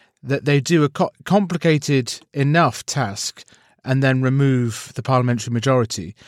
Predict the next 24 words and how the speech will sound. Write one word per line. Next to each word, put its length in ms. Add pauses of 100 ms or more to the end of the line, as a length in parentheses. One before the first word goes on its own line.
(220)
So 180
if 140
you're 120
Europe, 500 (840)
I 100
think, 640 (200)
on 140
the 80
one 260
hand, 280
you, 180
you've 160
got 140
to 200
take 560
into 300
account 480 (400)
what 240
you're 120
being 180
told 320
by 200
a 140
government. 720